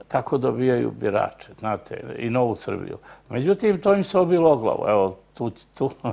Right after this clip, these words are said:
<laughs> tu su napravili jednu grešku. Umjesto smo sarađivali kao što smo sarađivali, onda bi to bilo mnogo dobro i za grad, i za Srbiju, i za sve nas,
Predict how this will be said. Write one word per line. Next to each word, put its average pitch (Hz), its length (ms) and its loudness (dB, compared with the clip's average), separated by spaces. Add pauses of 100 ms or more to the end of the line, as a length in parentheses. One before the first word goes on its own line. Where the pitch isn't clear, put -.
(100)
<laughs> - 400 -20
tu 139 160 2
su 131 140 -6 (140)
napravili 139 440 2
jednu 127 220 0
grešku. 127 400 0
Umjesto 117 300 -6
smo 139 180 -6
sarađivali 135 840 2 (300)
kao 135 180 0
što 139 140 -8
smo 113 200 -8
sarađivali, 135 840 2
onda 147 260 0
bi 131 120 -6
to 135 200 -4
bilo 135 400 2 (280)
mnogo 151 260 0
dobro 147 300 4
i 123 40 2
za 127 200 0
grad, 135 380 4
i 120 60 -4
za 110 160 -2
Srbiju, 170 420 0
i 110 40 0
za 107 140 -4
sve 156 200 -4
nas, 175 380 2